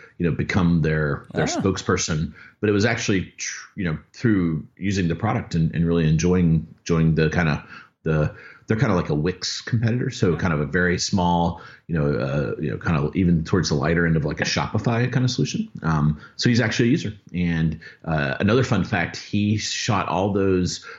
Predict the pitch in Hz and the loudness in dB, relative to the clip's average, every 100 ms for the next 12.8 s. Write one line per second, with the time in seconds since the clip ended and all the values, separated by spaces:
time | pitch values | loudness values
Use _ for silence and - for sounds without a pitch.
0 | - 101 90 147 139 107 95 92 - 95 | -4 -2 2 4 4 2 0 -4 -4 -2
1 | 80 - 95 90 101 101 - 92 98 104 | -2 -4 -2 0 0 -4 -4 -2 0 0
2 | 117 127 120 90 92 156 175 90 80 - | 0 0 0 2 2 2 4 2 0 0
3 | 95 98 87 82 82 104 - 73 80 76 | 0 2 2 2 2 0 0 0 0 -2
4 | 76 - - - 78 76 69 73 76 78 | -4 -14 -14 -4 -2 0 -2 0 0 2
5 | 76 92 98 - 104 82 92 82 73 - | 2 2 0 0 -2 0 0 0 -2 -2
6 | 76 69 - - 85 - 80 78 - _ | -2 -2 -6 -6 -4 -2 -4 -4 -10 _
7 | _ _ _ - 135 - - - _ - | _ _ _ -2 0 0 -4 -12 _ -4
8 | 101 117 - - 117 110 - _ 78 180 | -2 -2 -4 -4 -4 -4 -12 _ -14 -12
9 | - - 127 123 113 107 - _ - - | -10 -2 2 4 2 0 -6 _ -20 -10
10 | 110 110 104 104 95 95 - 98 92 95 | -2 -2 0 -2 0 -2 0 0 0 -2
11 | 98 98 - 98 101 87 101 87 - 92 | -4 -8 -6 -4 -6 -6 -6 -6 -8 -10
12 | - 107 101 - - 110 104 | -8 -8 -6 -8 -12 -8 -8